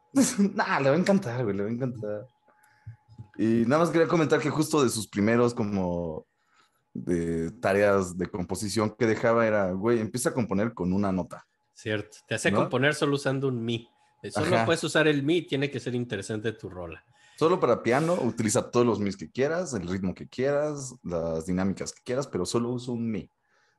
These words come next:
Speaker 1: Después usa dos y así hasta cinco.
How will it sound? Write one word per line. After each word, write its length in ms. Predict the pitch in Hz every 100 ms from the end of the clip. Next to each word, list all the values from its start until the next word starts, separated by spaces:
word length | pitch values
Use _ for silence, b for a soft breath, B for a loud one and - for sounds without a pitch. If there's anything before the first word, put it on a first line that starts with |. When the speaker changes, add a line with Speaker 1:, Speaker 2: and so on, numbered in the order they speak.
| _ _ -
Speaker 1:
Después 360 | 107 113 160
usa 220 | 170 143 101
dos 420 | 101 120 156 170 -
y 80 | 101
así 200 | - 120
hasta 200 | 120 101
cinco. 480 | 117 123 151 147